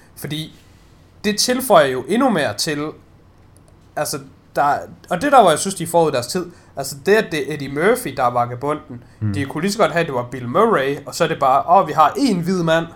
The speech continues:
Speaker 1: og
Speaker 2: Hmm.
Speaker 1: en anden hvid mand, og så bytter vi om på de to hvide mænd." Og altså, filmen vil jo være den samme,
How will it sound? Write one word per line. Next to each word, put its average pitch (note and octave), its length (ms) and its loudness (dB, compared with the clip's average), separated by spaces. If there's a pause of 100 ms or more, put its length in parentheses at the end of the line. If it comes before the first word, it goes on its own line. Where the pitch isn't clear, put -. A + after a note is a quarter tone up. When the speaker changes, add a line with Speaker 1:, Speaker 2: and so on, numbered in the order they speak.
(340)
Speaker 1:
og C#3+ 120 2
Speaker 2:
Hmm. C#3+ 80 -2
Speaker 1:
en - 0 -
anden G#3 240 -2
hvid G3 180 0
mand, E3 240 0 (320)
og D#3 120 -6
så E3 120 -6
bytter D#3 220 -2
vi C#3+ 120 -4
om F3+ 160 2
på D3 80 -8
de D3 80 -12
to C#3+ 200 -8
hvide C#3 240 -10
mænd." B2+ 180 -6 (360)
Og C#3 160 -2
altså, B2 180 -4
filmen D3 400 -2
vil B2+ 120 -6
jo B2+ 60 -6
være A#2 180 -4
den A#2 80 -10
samme, D#3+ 420 -2